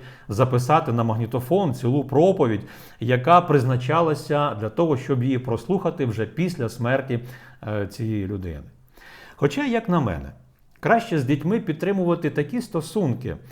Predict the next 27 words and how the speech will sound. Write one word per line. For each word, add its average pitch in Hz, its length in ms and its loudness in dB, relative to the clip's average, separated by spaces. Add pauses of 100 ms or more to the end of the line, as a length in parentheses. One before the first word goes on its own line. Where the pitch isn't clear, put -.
(220)
щоб 180 280 0
не 180 100 4
потрібно 175 540 0
було 135 280 2
залишатись 127 680 0
якогось 156 460 0
особливого 120 1000 0
заповіту, 107 760 -4 (400)
який, 131 580 0 (180)
якщо 131 320 2
не 190 100 2
було 185 220 4
добрих 190 500 6
стосунків 151 880 0
з 113 140 -2
дітьми, 117 520 -2
з 95 80 -8
родиною, 113 680 0
з 95 60 -8
друзями, 104 600 2 (340)
якщо 143 280 2
не 220 100 2
було 214 200 4
цих 214 220 0
стосунків 180 580 -2
за 135 160 2
життя, 120 640 -4